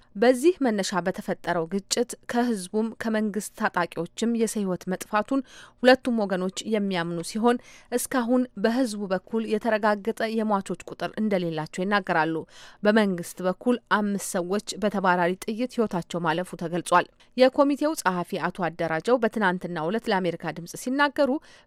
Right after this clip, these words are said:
በዚህ ግጭት ከህዝቡም ከመንግስትም ህይወታቸውን ያጡ ሶስት ሰዎች ቀብር መፈጸሙን ገልጸው ነበር። በዛሬው ዕለት ደግሞ በግጭቱ ህይወታቸውን ያጡ አቶ ሲሳይ ታከለ የተባሉ አዛውንት የቀብር ስነ ስርዓት መፈጸሙ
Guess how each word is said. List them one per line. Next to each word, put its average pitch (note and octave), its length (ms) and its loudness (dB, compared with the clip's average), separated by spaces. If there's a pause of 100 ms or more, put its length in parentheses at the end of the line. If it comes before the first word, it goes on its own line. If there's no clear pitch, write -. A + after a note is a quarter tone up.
በዚህ B3 320 4
ግጭት B3 460 0
ከህዝቡም A3 580 -2
ከመንግስትም F#3+ 800 -4 (460)
ህይወታቸውን B3 580 2
ያጡ A3+ 260 -2 (180)
ሶስት - 320 -4
ሰዎች F3 400 -2
ቀብር G3 280 -2
መፈጸሙን G#3 640 -4 (180)
ገልጸው E3+ 320 -2
ነበር። E3 300 -2 (440)
በዛሬው A3+ 400 6
ዕለት F#3 240 -2
ደግሞ G3+ 260 -2 (160)
በግጭቱ G#3+ 520 -4 (100)
ህይወታቸውን F#3+ 720 -2
ያጡ G3+ 440 -4
አቶ G3+ 280 -2
ሲሳይ F#3+ 360 -6
ታከለ F#3 420 -6
የተባሉ E3+ 400 -6
አዛውንት A3+ 400 2 (340)
የቀብር A#3 360 2
ስነ F#3 240 -4
ስርዓት G3 320 2 (260)
መፈጸሙ G#3 560 0